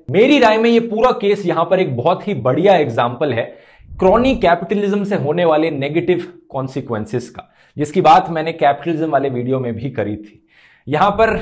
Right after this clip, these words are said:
सरकारें हमारे नेचुरल रिसोर्सेज को बेच रही हैं, जिसका फायदा सिर्फ कुछ चंद लोगों को पहुंचता है। As a fun fact अगर मैं आपको बताऊं, आदित्य बिरला ग्रुप जो है, दो हज़ार चार और दो हज़ार बारह में ये टॉप डोनर था कांग्रेस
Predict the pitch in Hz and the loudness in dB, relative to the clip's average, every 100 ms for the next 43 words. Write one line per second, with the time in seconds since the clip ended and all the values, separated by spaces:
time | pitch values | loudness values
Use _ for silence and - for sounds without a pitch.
0 | - - 175 160 180 165 196 175 160 170 | -8 -4 0 2 4 6 4 2 0 0
1 | 151 151 156 190 196 165 151 156 165 160 | 0 -2 -2 -2 0 0 -2 -4 -4 -4
2 | 180 185 151 117 143 151 135 131 - 123 | -6 -6 -6 -4 -4 -2 -4 -4 -10 -12
3 | 135 - 170 - - - _ - 139 165 | -14 -8 -2 -2 -4 -10 _ 0 0 4
4 | 165 147 - _ - 196 190 208 202 - | 2 2 -4 _ -4 -4 -2 -6 -8 -12
5 | _ - 175 160 - 120 127 139 135 - | _ -2 -2 -2 -4 -4 -2 -2 -4 -6
6 | 95 95 - 107 - - _ _ _ 131 | -12 -14 -8 -8 -8 -16 _ _ _ -4
7 | 170 175 208 214 196 190 170 170 170 160 | -4 0 -2 2 2 2 -2 0 -2 -2
8 | 160 131 131 127 160 - 131 135 160 160 | -2 -2 -2 -2 -4 -6 -6 -2 -2 2
9 | 190 131 127 139 151 131 139 117 117 101 | 0 0 -2 0 0 0 -6 -4 -4 -4
10 | 107 - _ _ - 139 160 175 160 170 | -6 -10 _ _ -2 2 4 2 2 2
11 | 151 175 196 160 139 143 143 147 127 127 | 4 4 2 -2 0 0 2 0 2 4
12 | 156 143 143 147 147 160 165 127 120 135 | 2 0 -4 -4 0 2 2 -2 -6 -2
13 | 143 - 139 - 120 123 131 - | -4 -4 -8 -6 -8 -6 -8 -8